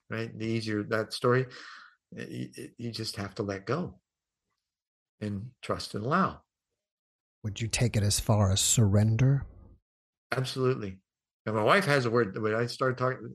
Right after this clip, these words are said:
Speaker 1: being from Saint Petersburg, right? Surrender has a totally different meaning,
Speaker 2: <laughs>
Speaker 1: right?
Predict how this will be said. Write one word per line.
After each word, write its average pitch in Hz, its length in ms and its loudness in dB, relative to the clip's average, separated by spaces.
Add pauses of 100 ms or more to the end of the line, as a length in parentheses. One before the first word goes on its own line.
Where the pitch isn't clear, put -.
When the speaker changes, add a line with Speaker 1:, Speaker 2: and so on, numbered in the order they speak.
Speaker 1:
being 120 180 0
from 131 160 -2
Saint 147 220 0
Petersburg, 127 640 2 (480)
right? 98 220 -2
Surrender 120 500 2
has 104 180 0
a 92 160 -2
totally 160 540 6
different 120 320 2
meaning, 107 240 2 (460)
Speaker 2:
<laughs> - 440 -20
Speaker 1:
right? 98 320 -8